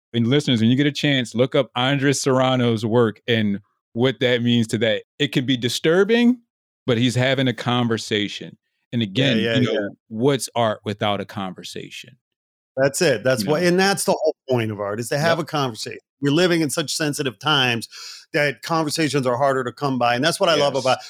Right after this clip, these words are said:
Speaker 2: you and I. You and I are just, I mean, we're doing what we love to do. We're talking about art and artists and this great work you're doing, and we're having fun with it. And it's,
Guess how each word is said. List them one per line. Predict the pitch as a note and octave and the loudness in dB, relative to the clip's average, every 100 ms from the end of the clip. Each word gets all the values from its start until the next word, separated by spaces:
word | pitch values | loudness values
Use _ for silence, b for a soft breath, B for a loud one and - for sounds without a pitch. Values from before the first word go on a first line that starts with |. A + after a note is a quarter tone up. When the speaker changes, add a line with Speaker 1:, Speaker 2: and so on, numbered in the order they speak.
| B | B
Speaker 2:
you | F#3 A3 G3 | -2 0 2
and | F3+ | 2
I. | F3 | 2
You | D3+ D#3+ A#3 | 0 0 2
and | F#3+ | 4
I | D#3+ | 2
are | D3 | 0
just, | A#2 C#3 - | 0 0 0
I | G#3 | -2
mean, | C3+ F3 | 0 2
we're | A#3+ | 2
doing | G3+ G#3 | 4 4
what | F3 | 4
we | D#3+ | 4
love | D#3 C#3 | 2 0
to | C#3+ | -4
do. | B3 F3 | 0 2
We're | C#3 | 2
talking | E3 E3+ | 0 0
about | D#3+ C#3+ | 2 2
art | D#3+ D#3 | 2 0
and | D3+ | 0
artists | D#3+ D#3+ - | 0 0 -2
and | C#3 | -4
this | C3+ | -4
great | - D#3+ C#3+ | -4 -4 0
work | D#3 - | -2 -2
you're | C3 | -2
doing, | D3+ D3 C#3+ | 2 4 4
and | C3+ | 2
we're | C3 | 2
having | E3 D3 C3+ | 0 0 -2
fun | - C#3+ | 0 0
with | C#3+ D3+ | 0 0
it. | D3 | 0
And | C#3 C3+ | 2 0
it's, | C3 | -2